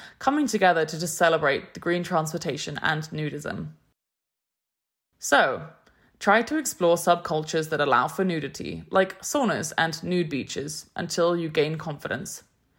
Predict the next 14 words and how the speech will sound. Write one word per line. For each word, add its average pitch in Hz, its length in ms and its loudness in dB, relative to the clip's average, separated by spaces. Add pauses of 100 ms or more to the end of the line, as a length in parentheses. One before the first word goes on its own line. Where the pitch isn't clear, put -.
(460)
You 196 100 0
can 226 160 4
also 220 320 2
learn 165 260 4
about 143 300 2
the 180 80 0
work 165 240 4
of 180 100 -4
people 156 400 0
like 127 240 0 (180)
Charlie 160 360 4
Ann 165 260 0
Max, 131 380 0
whose 190 340 -2